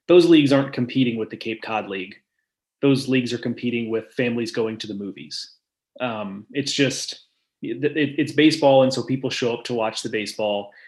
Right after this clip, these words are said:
And to your point, whether the guys are throwing, you know, ninety-five or eighty-five is really kind of inconsequential. And if you've got some local guys, great,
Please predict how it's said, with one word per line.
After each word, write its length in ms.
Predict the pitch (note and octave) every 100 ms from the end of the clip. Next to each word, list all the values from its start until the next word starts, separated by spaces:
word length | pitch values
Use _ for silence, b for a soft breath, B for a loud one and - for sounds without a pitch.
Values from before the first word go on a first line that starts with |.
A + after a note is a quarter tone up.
| B B
And 160 | B2+ A2+
to 60 |
your 140 | A#2 A#2+
point, 360 | - A#2+ A#2
whether 200 | B2+ A#2
the 80 | A#2
guys 320 | A#2 A2+ A2+
are 80 | A#2
throwing, 480 | A2 A#2+ A2 A2 G#2+ _ _ _ _ _ _
you 60 | B2
know, 100 | A#2
ninety-five 720 | A#2 B2 A#2+ A#2 B2 A#2+ A#2
or 100 | C#3
eighty-five 680 | E3 C3 B2 A2+ A2+ A2+ - _
is 100 | G3+
really 200 | G#3 G3
kind 180 | D3+ C#3
of 80 | B2+
inconsequential. 880 | B2+ B2 B2+ A#2+ A#2+ B2 A#2 A#2+ B2
And 80 |
if 80 | B2+
you've 100 | G3
got 160 | E3+ D3
some 160 | C#3
local 260 | A#2+ A#2 A#2
guys, 320 | A2 G#2+ G#2+
great, 340 | - G#2 G2+